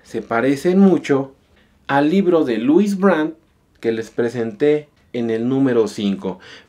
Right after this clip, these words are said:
pero considero que aquí está mejor explicada la teoría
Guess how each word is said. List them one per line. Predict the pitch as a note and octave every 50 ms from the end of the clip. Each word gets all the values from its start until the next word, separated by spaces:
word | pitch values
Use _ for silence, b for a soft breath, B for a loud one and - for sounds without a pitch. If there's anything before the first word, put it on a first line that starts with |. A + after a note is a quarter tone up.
| B
pero | - D3+ D3+ D#3 D3+ D3 D3 - - -
considero | - D3+ D3 C#3+ - E3 D#3 E3+ F#3+ G3 F#3+ F#3+ F#3
que | - D3 C3+ A#2+
aquí | A#2 A#2 - D#3+ E3 E3+ F#3 G3 G3+ - _ _ _ _ _ _ _ _
está | - A#2+ A2+ - - C#3 C#3 D3+
mejor | C#3+ C3 - - C#3+ C#3+ D3+
explicada | D3+ D#3 - - - F#3 G3 G3 - E3+ D3+ C3 B2+ B2 B2 - b b b b b b b
la | b G#2+ A2+ G#2+ G2+
teoría | G#2 A2 G#2+ A#2+ C3+ D3+ D3+ D3+ D#3 D#3 -